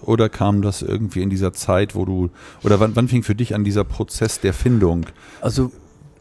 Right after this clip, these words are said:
Speaker 2: Dieter Müller hat mir die, die Verantwortung zwei acht übergeben und war dann noch zwei Jahre als Patron auch, auch
Speaker 1: Mhm.
Speaker 2: im Restaurant.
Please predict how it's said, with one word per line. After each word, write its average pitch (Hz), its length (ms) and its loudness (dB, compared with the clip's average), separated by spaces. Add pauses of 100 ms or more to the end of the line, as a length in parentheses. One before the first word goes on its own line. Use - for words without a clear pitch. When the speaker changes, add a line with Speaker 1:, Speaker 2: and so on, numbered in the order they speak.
(840)
Speaker 2:
Dieter 127 160 4
Müller 123 220 6
hat 120 100 0
mir 117 60 0
die, 113 120 0
die 107 120 -6
Verantwortung 107 480 -4
zwei 92 260 -4
acht 95 240 -6
übergeben 113 480 -2
und 110 160 -2
war 101 120 2
dann 98 120 0
noch 98 140 -2
zwei 90 260 -4
Jahre 95 160 -2
als 92 160 -8
Patron 95 480 -6
auch, - 420 -12
auch 110 200 0
Speaker 1:
Mhm. - 40 -6
Speaker 2:
im 98 120 -6
Restaurant. 92 560 -8